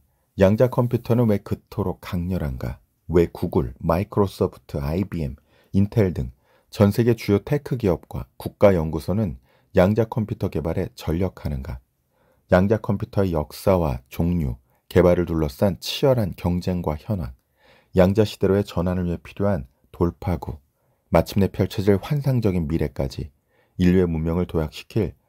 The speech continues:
양자 컴퓨터를 이해하기 위한 단 한 권의 책. 저자가 굉장히 유명하신 분이죠. 미치오 가쿠는요, 뉴욕 시립대학교의 물리학과 교수로 이론 물리학계의 세계적 석학이자 미래학자이다.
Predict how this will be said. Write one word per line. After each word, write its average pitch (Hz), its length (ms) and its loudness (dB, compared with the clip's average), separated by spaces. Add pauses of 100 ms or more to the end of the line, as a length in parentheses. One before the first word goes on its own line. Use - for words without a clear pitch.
(220)
양자 87 340 4
컴퓨터를 90 640 -2
이해하기 76 500 -2
위한 95 300 -2 (300)
단 87 220 -6
한 101 160 -2
권의 76 240 -2
책. - 280 -12 (1600)
저자가 101 480 2
굉장히 98 400 2
유명하신 90 440 -2
분이죠. 76 540 -4 (520)
미치오 104 540 0
가쿠는요, 87 800 -4 (520)
뉴욕 107 240 4
시립대학교의 107 680 0
물리학과 85 520 -2
교수로 73 460 -8 (200)
이론 98 260 4
물리학계의 90 580 0
세계적 135 560 -2
석학이자 95 580 -4
미래학자이다. 73 800 -6